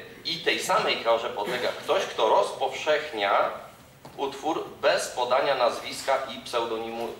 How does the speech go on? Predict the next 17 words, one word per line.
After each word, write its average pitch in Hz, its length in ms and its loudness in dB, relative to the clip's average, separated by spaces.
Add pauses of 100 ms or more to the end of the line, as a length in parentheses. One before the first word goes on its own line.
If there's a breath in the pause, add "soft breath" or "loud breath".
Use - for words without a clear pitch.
e, 101 300 -6
twórcy. 123 500 -10 (680 loud breath)
E, 104 220 -4
czyli 160 440 -4 (260)
za 165 120 2
przywłaszczenie 170 880 2
de 139 140 2
facto 160 320 2
traktowane 147 680 2
jest 139 160 -2
również 139 380 -6
nie 180 160 0
przywłaszczenie, 143 920 -2
a 143 240 4 (460)
rozpowszechnianie 139 840 0
bez 135 240 0
podania 117 480 2